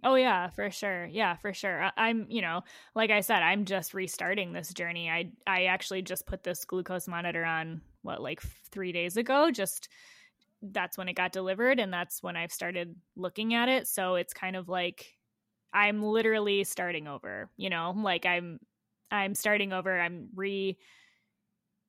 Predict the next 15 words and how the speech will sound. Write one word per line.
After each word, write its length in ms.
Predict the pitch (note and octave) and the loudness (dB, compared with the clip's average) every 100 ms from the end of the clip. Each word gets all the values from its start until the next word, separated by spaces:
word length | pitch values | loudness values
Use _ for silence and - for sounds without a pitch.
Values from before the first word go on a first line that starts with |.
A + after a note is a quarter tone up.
| G#3+ | -8
reinitiating 1200 | G#3 A#3+ C4 B3+ A#3 G3+ A3 G#3+ G#3 G3 G3 F3 - - | 0 4 4 4 4 2 2 2 4 0 -2 -8 -14 -8
this 240 | G#3 G3+ | -4 -4
relationship 680 | G#3 G3 F#3 F#3 G3 - F#3 | -2 0 0 -2 -6 -8 -6
that 120 | F3+ | -4
I 100 | F3 | -4
have 380 | E3 F3 F3 F3 | -2 2 2 0
with 180 | F3 E3+ | -4 -4
moving 320 | F#3+ F#3+ F#3 | -4 -4 -6
my 140 | F3+ F3 | -6 -4
body 500 | E3 E3 D#3+ D#3+ - | -2 -2 -4 -6 -8
and 340 | - D#3 D#3 - _ | -8 -10 -10 -14 _
fueling 460 | - B3 B3+ A3+ | -2 4 4 2
my 160 | G3+ F3+ | 0 0
body 520 | F3 E3+ E3+ F3 E3+ E3 _ _ - | 2 2 0 -2 -6 -10 _ _ -6
and 480 | F#3 E3+ E3 D#3+ E3 | -2 0 -2 -6 -12